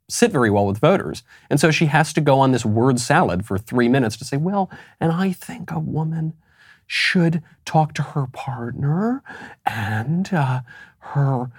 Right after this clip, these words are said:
priest." That's not gonna go very well, darling. Have you, have you read the Catechism of the Church? And never mind. "And she should, and the decision." It's the same answer Ralph Northam made. "Hey, should we be able to kill babies on the operating table?"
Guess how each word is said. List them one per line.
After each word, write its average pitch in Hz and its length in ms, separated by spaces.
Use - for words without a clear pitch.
priest." 160 680
That's 120 220
not 151 120
gonna 123 160
go 131 200
very 92 200
well, 80 200
darling. 82 380
Have 104 100
you, 107 140
have 127 140
you 190 80
read 196 200
the 185 80
Catechism 180 560
of 165 100
the 156 80
Church? 139 180
And 123 160
never 120 160
mind. 90 260
"And 120 220
she 143 300
should, 170 400
and 151 260
the 127 60
decision." 123 800
It's 220 140
the 240 80
same 269 220
answer 190 240
Ralph 127 280
Northam 120 300
made. 69 160
"Hey, 202 180
should 147 160
we 196 80
be 233 100
able 247 140
to 139 60
kill 151 220
babies 127 320
on 110 100
the 101 80
operating 113 360
table?" 156 320